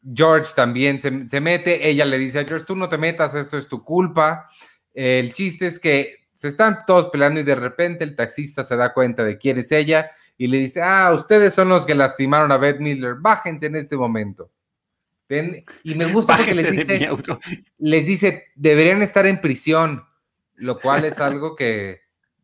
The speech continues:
Speaker 1: nos da una, una, una
Speaker 2: Claro,
Speaker 1: semilla
Speaker 2: claro.
Speaker 1: plantada.
Speaker 2: Claro. Algo, algo de que podrá pasar en el futuro.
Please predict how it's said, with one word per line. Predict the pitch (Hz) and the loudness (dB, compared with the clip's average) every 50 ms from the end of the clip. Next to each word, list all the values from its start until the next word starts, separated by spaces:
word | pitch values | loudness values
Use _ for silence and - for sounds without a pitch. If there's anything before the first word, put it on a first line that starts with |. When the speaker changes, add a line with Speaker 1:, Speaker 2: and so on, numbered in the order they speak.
| _ _ _ - | _ _ _ -12
Speaker 1:
nos | 104 98 95 - | -10 -10 -6 -4
da | 110 107 110 117 | -2 -2 0 -2
una, | 120 120 120 120 117 113 101 - 110 | -2 -4 -4 -4 -4 -4 -6 -6 -8
una, | 107 104 104 104 107 107 113 | -10 -8 -6 -4 -4 -4 -2
una | 131 131 143 143 | 0 2 4 4
Speaker 2:
Claro, | 160 165 170 170 170 160 156 | 6 6 6 6 4 4 4
Speaker 1:
semilla | 151 160 | 2 2
Speaker 2:
claro. | 147 147 143 139 139 131 | 2 2 2 2 2 2
Speaker 1:
plantada. | 123 131 131 120 110 98 - - - _ _ _ _ - - 185 180 165 156 113 | 0 0 0 0 0 -2 -4 -8 -18 _ _ _ _ -10 -10 -8 -6 -6 -6 -4
Speaker 2:
Claro. | 98 165 - - - - 117 - - - - _ _ _ _ _ - - - - - - - - - - _ - | -4 -4 -4 -6 -8 -10 -12 -12 -14 -14 -16 _ _ _ _ _ -20 -16 -14 -14 -14 -14 -14 -16 -20 -20 _ -6
Algo, | - 131 135 143 139 143 - | 0 0 0 0 0 -2 -2
algo | 127 147 151 165 160 151 | 0 0 0 0 0 0
de | 147 135 123 | 0 -2 -4
que | 127 - | -6 -10
podrá | 101 117 117 117 127 131 131 - | -8 -4 -2 0 0 -2 -2 -2
pasar | 139 127 - 127 131 | -4 -4 -2 -4 -4
en | 135 131 | -4 -4
el | 123 117 104 | -6 -8 -8
futuro. | - 110 101 - 120 120 113 104 | -10 -12 -8 -6 -4 -4 -4 -4